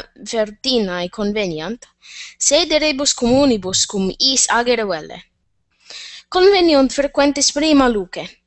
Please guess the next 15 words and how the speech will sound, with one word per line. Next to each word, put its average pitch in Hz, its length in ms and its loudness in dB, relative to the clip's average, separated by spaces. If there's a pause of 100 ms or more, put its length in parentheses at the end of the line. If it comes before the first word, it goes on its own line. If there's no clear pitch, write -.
(440)
Ipse - 540 -2 (300)
Tarquinius 240 680 -2
Paulo 233 420 0
ante 240 300 0
quam 240 180 -4
sol 233 340 -4
occideret 208 600 -6
venit. 165 560 -10 (1160)
Multa 262 520 0
ibi 240 340 -4
toto 269 380 -2
die 233 300 -2 (200)
in 196 200 0
concilio 233 800 -2
variis 226 480 0